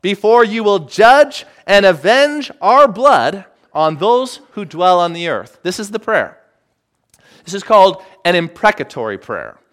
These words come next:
You probably never hear the word imprecatory outside of this context. It's not a word that gets used a lot,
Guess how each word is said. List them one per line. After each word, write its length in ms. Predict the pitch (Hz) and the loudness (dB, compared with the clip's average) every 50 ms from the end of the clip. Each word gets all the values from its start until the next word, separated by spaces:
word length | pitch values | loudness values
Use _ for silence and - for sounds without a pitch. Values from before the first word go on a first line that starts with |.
| _ _ _ _ _ _ | _ _ _ _ _ _
You 100 | - 139 | -16 -12
probably 320 | 131 - 196 202 190 180 165 | -4 -2 0 0 0 -2 -2
never 240 | 170 175 175 180 165 | -2 -2 -2 -4 -6
hear 260 | 143 175 175 170 160 | -8 -6 -6 -6 -6
the 100 | 147 139 | -8 -6
word 220 | 139 151 151 151 | -6 -4 -4 -4
imprecatory 840 | 135 127 127 - - 165 151 - 135 123 - 127 113 107 107 113 120 | -6 -8 -10 -6 -6 -6 -4 -6 -8 -12 -10 -8 -8 -6 -4 -4 -2
outside 480 | 117 123 127 123 - - 123 117 120 117 | -2 -2 -2 -4 -4 -2 -2 -2 -2 -4
of 80 | 107 110 | -6 -10
this 160 | 123 120 - | -12 -14 -14
context. 600 | - - 131 123 120 107 - 95 101 131 - - | -10 -8 -6 -6 -6 -8 -8 -10 -10 -10 -12 -18
It's 140 | 107 - - | -20 -20 -12
not 220 | 127 131 127 117 | -8 -8 -8 -8
a 20 | |
word 260 | 113 110 117 120 117 117 | -8 -8 -10 -10 -10 -10
that 120 | 113 110 | -12 -12
gets 220 | - 117 104 - - | -12 -14 -14 -14 -14
used 240 | 117 113 107 113 110 | -14 -14 -12 -12 -12
a 40 | |
lot, 300 | 95 95 101 117 139 - | -6 -4 -2 -2 -2 -4